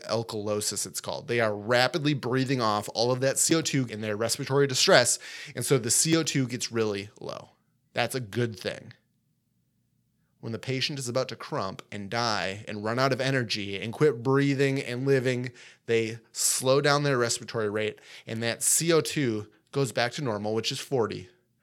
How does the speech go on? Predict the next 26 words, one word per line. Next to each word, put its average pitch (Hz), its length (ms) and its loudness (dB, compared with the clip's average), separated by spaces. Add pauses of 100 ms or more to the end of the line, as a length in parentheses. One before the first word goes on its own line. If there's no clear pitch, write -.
(140)
and 110 120 -8
that's 104 220 -6
bad. - 380 -6 (120)
Just - 220 -2
keep 156 240 -2
that 170 180 4
in 151 60 -6
the 151 80 0
back 139 260 4
of - 80 -4
your 139 120 0
head. 131 340 -2 (340)
Your 120 140 -2
attendings 135 340 0
will 127 100 -2
want 113 220 -2
you 131 60 -2
to 110 220 -6
remember 104 300 -6
that. - 260 -10 (1900)
If 143 160 -2
you 151 80 -6
found 147 220 0
this 139 80 -4
podcast - 480 0
helpful, 156 440 -4